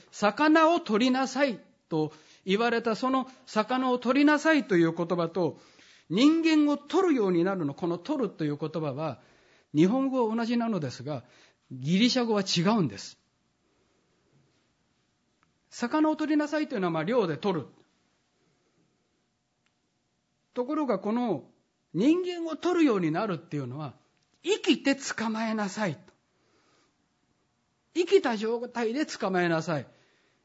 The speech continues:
まあ、あんま良くない言い方だと、まあ、生け捕りっていうことになるんですけども、二千年前、まあ、魚は生け捕りにはできなかったと思うんです。まあ、生きて捕まえたところで、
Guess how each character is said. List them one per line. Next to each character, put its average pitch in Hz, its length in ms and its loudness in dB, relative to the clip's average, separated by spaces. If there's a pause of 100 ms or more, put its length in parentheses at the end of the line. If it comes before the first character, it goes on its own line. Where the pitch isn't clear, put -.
(680)
ま 127 100 -12
あ、 - 20 -10
あ - 20 -8
ん 214 60 -8
ま 240 80 -6
良 277 140 -4
く 233 120 -8
な 196 200 0
い 156 300 0
言 170 120 0
い 175 60 -2
方 170 420 -6
だ 165 120 -4
と、 147 120 -6
ま 139 100 -8
あ、 - 80 -20
生 180 100 2
け 208 160 6
捕 202 120 4
り 208 120 4
っ 190 120 -2
て 160 80 -2
い 151 80 0
う 139 100 -4
こ 147 140 -6
と 147 120 -4
に 127 60 -4
な 165 120 -4
る 156 120 -2
ん 123 40 -4
で 117 80 -8
す - 100 -16
け 120 100 -12
ど 110 80 -14
も、 117 220 -10 (1900)
二 190 160 4
千 330 160 6
年 339 140 4
前、 269 300 2 (880)
ま 170 80 -8
あ、 - 20 -6
魚 262 400 -8
は 208 80 -6
生 170 140 -2
け 254 100 0
捕 254 100 -4
り 262 120 -2
に 254 100 0
は 156 80 -4
で 139 140 -8
き 208 80 -8
な 175 100 -4
か 143 120 -10
っ - 40 -14
た 123 140 -14
と 131 80 -12
思 135 160 -8
う - 20 -12
ん 104 60 -14
で 98 80 -20
す。 - 160 -20
ま 165 100 -6
あ、 214 40 0
生 311 80 2
き 359 140 2
て 202 80 -4
捕 - 240 -4
ま 220 120 0
え 208 40 -4
た 196 120 -2
と 196 100 -4
こ 196 140 -2
ろ 165 100 -2
で、 165 240 -2